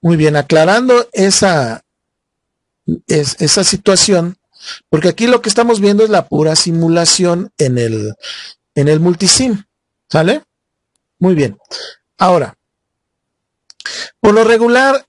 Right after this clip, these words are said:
el electrodo tiene una resistencia que ya viene de fábrica, ya viene en los parámetros. Cuando ustedes compran un,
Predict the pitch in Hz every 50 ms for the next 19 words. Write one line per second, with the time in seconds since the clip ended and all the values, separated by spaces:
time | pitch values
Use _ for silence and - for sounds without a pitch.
0 | _ _ _ _ _ - 220 180 190 196 202 233 233 - - 226 214 214 208 220
1 | 214 202 - 196 190 196 190 196 190 196 208 - 190 165 180 190 180 170 156 -
2 | - 175 170 165 - 190 180 - 151 135 143 147 151 139 139 135 143 143 143 143
3 | 147 151 151 147 143 - 190 196 190 190 160 131 - 135 127 139 147 156 151 151
4 | 160 160 160 160 160 180 202 - - 139 127 123 120 117 117 120 113 - - 165
5 | 156 156 160 160 165 165 160 - 185 190 - - 156 135 131 - - 175 196 190
6 | - 202 202 190 202 196 175 160 - - _ - 170 175 185 165